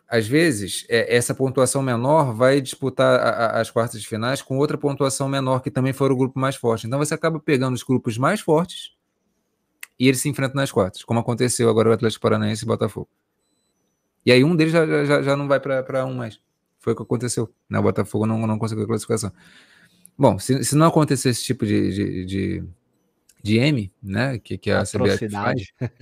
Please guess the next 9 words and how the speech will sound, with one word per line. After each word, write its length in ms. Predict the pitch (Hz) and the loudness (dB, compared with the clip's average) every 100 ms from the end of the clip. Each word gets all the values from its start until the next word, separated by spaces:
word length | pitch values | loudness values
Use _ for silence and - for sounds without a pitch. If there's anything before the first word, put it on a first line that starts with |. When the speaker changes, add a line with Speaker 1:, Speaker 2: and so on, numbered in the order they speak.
| 110 _ _ | -16 _ _
Speaker 1:
esse 140 | - - | -20 -14
tipo 140 | 107 | 0
de 60 | 107 | 2
atrocidade, 800 | 104 101 - 92 127 143 107 - _ _ _ _ _ _ | 2 -4 -4 0 2 2 -2 -12 _ _ _ _ _ _
é, 220 | - 104 | 0 4
o 40 | 104 | 4
Bragantino 420 | 110 110 113 110 | 4 2 -2 -4
tem, 180 | 113 113 | -4 -4
tem 480 | 113 123 120 98 | -4 -4 -6 -6